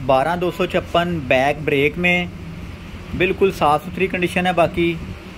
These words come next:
बारह जी बी, दो सौ छप्पन जी बी, ये corner से बैक break है। इसकी price सिर्फ पैंतालीस हज़ार रुपया, बारह दो सौ छप्पन, आठ सौ पचपन Snapdragon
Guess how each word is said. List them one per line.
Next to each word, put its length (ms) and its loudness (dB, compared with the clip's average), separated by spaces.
बारह 300 6
जी 140 2
बी, 240 4
दो 120 2
सौ 160 0
छप्पन 360 -2
जी 100 0
बी, 280 2
ये 240 2
corner 360 2
से 160 -2
बैक 320 2
break 320 4
है। 260 2
इसकी 240 0
price 380 4
सिर्फ 260 2
पैंतालीस 540 2
हज़ार 220 6
रुपया, 320 4
बारह 320 4
दो 120 -2
सौ 180 -2
छप्पन, 480 -2
आठ 180 4
सौ 120 -4
पचपन 420 0
Snapdragon 680 2